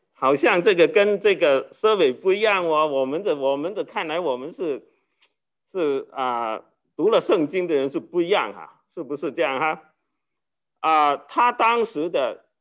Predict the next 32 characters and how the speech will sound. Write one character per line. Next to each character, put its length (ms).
研 240
究 240
说， 300
很 340
多 260
人 240
他 200
愿 280
意 280
先 480
听 340
bad 220
news， 400
因 180
为 160
他 180
觉 200
得 200
，“哎 100
呀， 260
我 180
听 320
了 120
以 120
后 160
我 160
心 240
就 160
踏 300
实 220
了 180
哈。” 220